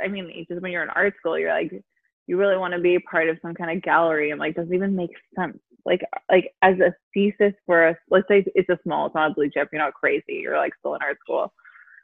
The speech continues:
and you wanna be part of that. Are you in conversation with those things? Like, great galleries have a conversation between artists. Like, they're not, like, just, like, one, like, random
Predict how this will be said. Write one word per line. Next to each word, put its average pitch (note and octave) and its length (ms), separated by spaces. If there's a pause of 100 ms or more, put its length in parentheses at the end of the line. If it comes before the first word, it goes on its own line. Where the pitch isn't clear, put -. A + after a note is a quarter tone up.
(260)
and G#3+ 120
you G#3+ 80
wanna A3+ 180
be B3 80
part G#3 200
of G3+ 60
that. F3+ 200
Are G3+ 120
you A#3 160
in B3+ 120
conversation G3 760
with G3+ 100
those G#3+ 140
things? A3+ 160
Like, G#3+ 160
great A3 240
galleries G#3 360 (160)
have F#3 100
a G3 60
conversation F#3+ 680
between E3+ 320
artists. D3 340
Like, D#3+ 160
they're F3 120
not, E3+ 220
like, E3 180
just, - 120
like, E3 120
one, D#3+ 440
like, D3+ 180 (160)
random D#3+ 400